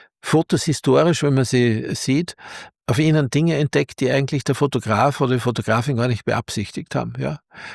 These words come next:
Zum Beispiel ist mir dann, fällt das natürlich schon auf, also auch bei eigenen Fotos, die ich rein der Erinnerung, äh, wegen gemacht habe. Man geht irgendwo und auf einmal steht da ein Autozeichen, das es schon gar nicht mehr gibt.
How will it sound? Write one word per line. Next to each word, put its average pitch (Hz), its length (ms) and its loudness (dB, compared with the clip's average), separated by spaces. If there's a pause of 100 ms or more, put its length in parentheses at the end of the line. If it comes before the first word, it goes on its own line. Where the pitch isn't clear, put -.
(120)
Zum 196 160 2
Beispiel 165 380 2
ist 131 100 2
mir 147 100 2
dann, 151 220 0
fällt 160 320 0
das 160 160 2
natürlich 156 440 0
schon 196 200 0
auf, 131 340 2
also 127 320 0
auch 127 160 2
bei 120 140 -2
eigenen 143 380 4
Fotos, 120 400 0
die 123 120 0
ich 107 140 -4
rein 107 260 0
der 127 120 2
Erinnerung, 120 580 0
äh, 107 460 2
wegen 113 200 0
gemacht 117 320 0
habe. 131 140 -8 (260)
Man 107 100 -4
geht 143 200 2
irgendwo 165 320 2
und 160 100 4
auf 143 140 2
einmal 147 220 4
steht 147 280 -2
da 156 60 4
ein 131 140 2
Autozeichen, 117 640 0
das 104 140 0
es 104 100 0
schon 101 140 -4
gar 98 160 0
nicht 92 180 -6
mehr 98 120 -4
gibt. - 400 -8